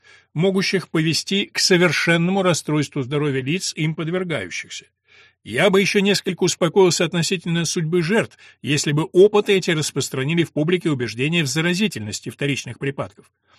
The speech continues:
Если опыты эти помогут раскрыть истину в столь важном деле, то страданиям нескольких лиц человечество ещё не очень дорого заплатит за истинно полезный и практический результат».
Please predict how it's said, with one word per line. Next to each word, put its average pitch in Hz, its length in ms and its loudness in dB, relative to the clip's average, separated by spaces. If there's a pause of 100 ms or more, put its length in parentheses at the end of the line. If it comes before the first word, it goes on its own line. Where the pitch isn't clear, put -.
(180)
Если 214 300 2
опыты 156 320 2
эти 147 140 -4
помогут 156 400 -2
раскрыть 147 500 -2
истину 139 400 -6
в - 60 -12
столь 143 160 -2
важном 139 400 -4
деле, 214 300 0 (220)
то 202 220 2
страданиям 208 800 4
нескольких 165 680 0
лиц 196 240 -2
человечество 175 720 0
ещё 190 260 0
не 202 140 2
очень 185 440 2
дорого 123 360 -2
заплатит 151 640 -2
за 165 180 4
истинно 170 460 0
полезный 185 540 -2
и - 20 -4
практический 131 560 -8
результат». 113 400 -10